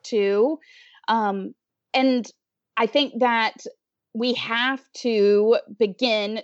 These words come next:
to realize and write down very often what those obstacles are or those perceived obstacles are that are, um, in our way so that we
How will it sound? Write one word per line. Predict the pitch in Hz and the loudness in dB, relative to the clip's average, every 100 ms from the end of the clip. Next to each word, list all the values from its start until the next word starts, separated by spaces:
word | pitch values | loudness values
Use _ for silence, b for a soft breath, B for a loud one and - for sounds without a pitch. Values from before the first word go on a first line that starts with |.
| - | -8
to | 226 | -10
realize | 202 196 233 233 196 175 180 262 349 330 - | -8 -4 0 2 2 2 2 0 0 -8 -8
and | 226 214 | -6 -2
write | 196 196 190 | 0 -2 -2
down | 262 254 190 202 240 | -2 0 0 -4 -4
very | 202 190 | -4 -2
often | 180 185 - 175 180 233 b b b | -4 -6 -8 -8 -6 -8 b b b
what | 208 240 226 - - | 0 2 2 -4 -4
those | 226 208 196 | 2 2 0
obstacles | 190 202 202 214 196 202 190 - | 0 0 -2 -8 -6 -6 -4 0
are | 190 233 269 | 0 2 2
or | 214 | 2
those | 208 202 - | 2 0 -4
perceived | - 208 - - 262 262 285 269 202 - - | -4 -4 -4 -6 0 2 4 2 -2 -6 -2
obstacles | 190 - - 196 - 156 170 226 - | -2 -2 -4 -10 -4 -4 -4 -6 -4
are | 202 180 185 208 B B B - | 0 2 0 -4 B B B 0
that | 214 | 2
are, | 190 196 190 - | 2 4 4 2
um, | 202 196 185 - - | 0 -2 -4 -8 -4
in | - 226 | 0 2
our | - 208 190 190 | 2 2 2 0
way | 185 170 185 277 - | -2 0 0 -2 -6
so | - 269 | 0 2
that | 247 - | 2 -2
we | 240 254 254 254 | -2 -2 -2 -2